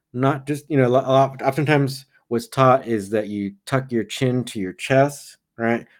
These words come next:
That can help you a lot. But what makes it even harder for you to get choked is not the chin down to your chest, but actually your ear to your shoulder. So you wanna try to bring your shoulder up and then just place it there. Like, um,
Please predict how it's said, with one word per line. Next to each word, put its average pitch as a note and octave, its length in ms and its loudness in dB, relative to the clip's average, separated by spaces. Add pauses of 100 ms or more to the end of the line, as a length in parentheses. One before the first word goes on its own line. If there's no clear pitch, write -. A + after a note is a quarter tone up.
That G#2 160 -4
can C3+ 80 0
help D3+ 220 -2
you C#3 80 4
a - 20 4
lot. G#2 360 -2 (140)
But A2+ 360 -2 (360)
what A2+ 640 0 (380)
makes A#2 960 -6 (480)
it A2+ 240 0
even A#2+ 300 -2
harder A#2+ 560 -2
for C3+ 260 -4
you C3 160 0
to C3 160 -8
get B2 160 -2
choked C#3 380 -2
is G#2 240 -10
not A2+ 320 -2
the F#2+ 180 -4
chin B2+ 340 0
down G#2 280 0
to C3 80 -2
your C3 100 2
chest, C3 380 2 (200)
but A#2+ 100 -2
actually A#2+ 220 -2
your G#2 260 -2
ear A2 480 0 (220)
to - 120 -8
your G#2 120 -2
shoulder. F#2+ 600 -2 (120)
So - 120 -8
you A#2+ 40 0
wanna A#2 140 2
try B2 140 2
to A#2+ 60 2
bring B2 120 2
your B2 100 0
shoulder B2 360 2
up C3+ 320 2 (160)
and G#2 120 -4
then G2+ 200 -4
just G2 220 -8 (140)
place A#2 280 -4
it - 100 -16
there. A2 300 -2
Like, F#2+ 260 -6
um, E2+ 280 -8